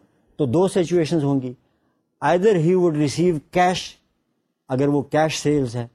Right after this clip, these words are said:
یا if the sales are on credit، اور normally sales credit پہ ہوتے ہیں، تو sales کر کے the inventory that he has sold، he did not receive cash،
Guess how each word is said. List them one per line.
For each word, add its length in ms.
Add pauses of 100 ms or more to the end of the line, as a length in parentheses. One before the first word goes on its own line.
(760)
یا 440 (1000)
if 280
the 120
sales 800
are 140
on 100 (140)
credit، 280 (260)
اور 160
normally 460
sales 420
credit 460
پہ 60
ہوتے 260
ہیں، 160 (920)
تو 120
sales 540 (640)
کر 160
کے 260 (460)
the 80
inventory 420
that 200 (120)
he 60
has 80
sold، 440 (800)
he 60
did 280
not 200
receive 360 (160)
cash، 220